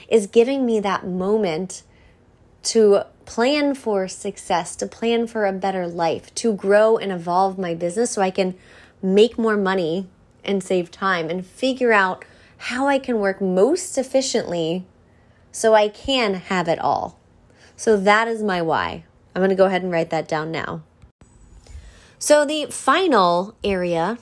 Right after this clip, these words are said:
number five, of creating productive habits to have a very productive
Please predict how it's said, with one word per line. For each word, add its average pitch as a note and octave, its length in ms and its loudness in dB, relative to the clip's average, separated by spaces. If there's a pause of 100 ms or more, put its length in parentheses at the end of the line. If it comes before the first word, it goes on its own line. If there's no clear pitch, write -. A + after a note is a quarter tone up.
number G3 240 -2
five, F3 420 2
of F3 280 -4
creating G3+ 800 2
productive G#3+ 640 0
habits F3+ 500 -2
to G3 100 -6
have F3+ 260 0
a F3+ 120 2
very A#3 340 2
productive E3 800 -2